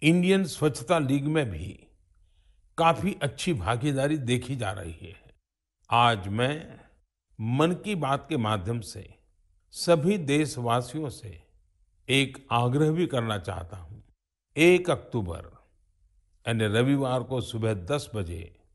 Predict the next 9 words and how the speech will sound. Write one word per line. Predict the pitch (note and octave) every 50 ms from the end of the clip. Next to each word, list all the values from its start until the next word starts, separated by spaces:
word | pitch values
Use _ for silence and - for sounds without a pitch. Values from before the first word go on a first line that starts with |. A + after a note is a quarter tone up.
| _ _ _ _ _ _ _
स्वच्छता | - - C#3+ C#3+ C#3 - - D#3 D3 E3 D#3 D#3+
पर | D#3 D#3 E3+ D#3+ D3+
एक | D3+ C#3 A2+ G2+ F2+
बड़ा | G2+ B2 C#3 C#3+ D3+ D3 - - -
आयोजन | G2+ G#2+ A2+ A#2 B2 A#2+ C3+ C3
होने | A#2+ F2 F2 G#2+ G#2 G#2 F#2+
जा | F2 F2 E2+
रहा | F2 - E2+ - - A2+ G#2+ - - -
है। | - - - _